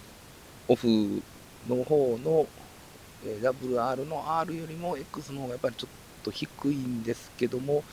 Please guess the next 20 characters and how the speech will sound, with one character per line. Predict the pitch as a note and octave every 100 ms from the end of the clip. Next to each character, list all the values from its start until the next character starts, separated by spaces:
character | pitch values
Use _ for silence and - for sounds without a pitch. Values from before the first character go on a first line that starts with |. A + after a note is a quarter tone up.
| - - -
え | G#2 G2
ー、 | F#2
さ | C3+
ら |
に | C3+
ね、 | G2+ E2+
え | E2+ F#2 F2+
ー、 | F#2+
僕 | A2+ -
は | -
体 | - C#3
重 | C3+ B2+
が | A#2
ね、 | F2
結 | - F#2+
構 | -
あ | -
る |
の | -
で、 | E2